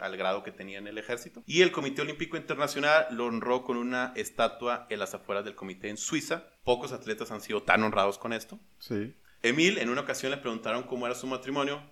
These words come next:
Speaker 1: a lo cual él respondió: "De hecho, fue bastante bueno que nos casáramos. Solo después de esto pude conseguir una medalla".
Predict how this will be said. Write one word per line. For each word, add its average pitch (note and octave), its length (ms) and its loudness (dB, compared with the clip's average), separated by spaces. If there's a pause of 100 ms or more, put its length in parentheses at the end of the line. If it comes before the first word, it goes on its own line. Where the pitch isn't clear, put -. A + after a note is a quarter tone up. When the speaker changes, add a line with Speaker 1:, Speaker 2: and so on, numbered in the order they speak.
Speaker 1:
a G#2 100 -4
lo G2+ 120 -6
cual G2+ 180 -2
él G2 60 -4
respondió: F#2 500 -6 (280)
"De G#2+ 80 4
hecho, C#3 180 2
fue C3+ 120 0
bastante B2+ 360 2
bueno A2 220 0
que G#2 80 -8
nos F#2+ 100 -6
casáramos. - 640 -6 (140)
Solo A2 300 0
después G2+ 300 -4
de G2 160 0
esto - 300 -10 (200)
pude G2 180 0
conseguir F2 400 -6
una E2+ 120 -2
medalla". D#2 320 -6